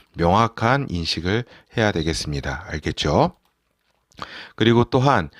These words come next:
요한계시록의 최후의, 이제 최후의 심판에 대한 말씀에, 말씀에서도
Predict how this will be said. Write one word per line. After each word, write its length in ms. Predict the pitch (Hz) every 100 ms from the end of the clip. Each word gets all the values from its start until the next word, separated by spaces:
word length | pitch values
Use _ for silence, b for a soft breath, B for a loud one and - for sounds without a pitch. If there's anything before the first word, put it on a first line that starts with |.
| B -
요한계시록의 1000 | 104 135 180 170 - 135 104 127 107 80
최후의, 460 | - 185 180 156 - B B B
이제 160 | - 90
최후의 480 | - 170 160 135 123
심판에 480 | 196 185 185 180 151
대한 280 | 113 101
말씀에, 520 | 90 69 - 117 113 101 _ _ -
말씀에서도 920 | 76 - 120 107 80 87 104 107